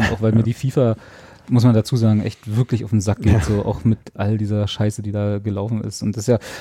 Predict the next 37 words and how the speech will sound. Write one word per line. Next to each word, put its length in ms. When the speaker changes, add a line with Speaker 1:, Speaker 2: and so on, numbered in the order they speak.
Speaker 1:
und 100
das, 140
das 160
Absurde 420
ist 160
ja, 140
als 220
diese 440
Entscheidung, 680
sagen 320
wir 40
mal, 220
der, 300
als 160
die 200
W 120
M 420
gekauft 480
wurde 220
von 180
Katar, 400
äh, 420
damals 360
und 120
die 60
Katar 340
verkündet 480
wurde, 220
war 220
ja 140
der 180
jüngste 360
Spieler, 260
den 160
die 100
deutsche 260
Nationalelf 760